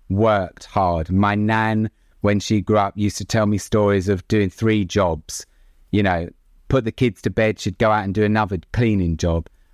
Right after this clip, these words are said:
I was always surrounded by grafters and people that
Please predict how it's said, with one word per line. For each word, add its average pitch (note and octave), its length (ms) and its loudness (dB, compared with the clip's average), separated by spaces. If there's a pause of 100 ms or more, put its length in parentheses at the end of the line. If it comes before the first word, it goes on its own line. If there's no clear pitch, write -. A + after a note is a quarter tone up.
(160)
I A2+ 80 0
was B2+ 200 -4
always D3+ 340 0
surrounded B2+ 640 -2
by A2+ 220 2
grafters G#2+ 800 0
and G#2+ 260 0 (460)
people B2+ 300 0
that A2+ 240 0